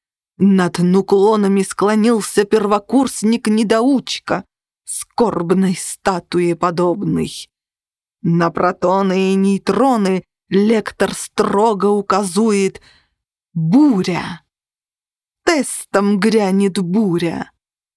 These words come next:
Гордо реет Олег Львович над трясущимся студентом. Глупый студент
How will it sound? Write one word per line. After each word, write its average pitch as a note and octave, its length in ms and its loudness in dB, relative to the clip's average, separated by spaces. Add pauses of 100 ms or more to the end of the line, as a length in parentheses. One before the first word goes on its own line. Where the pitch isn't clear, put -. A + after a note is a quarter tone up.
(520)
Гордо F3+ 760 0
реет F#3+ 640 0
Олег F3 480 -2
Львович F3+ 800 -2 (240)
над G3 380 0
трясущимся G#3 960 0
студентом. F3+ 1000 -2 (520)
Глупый B3+ 760 2
студент E3+ 1080 -6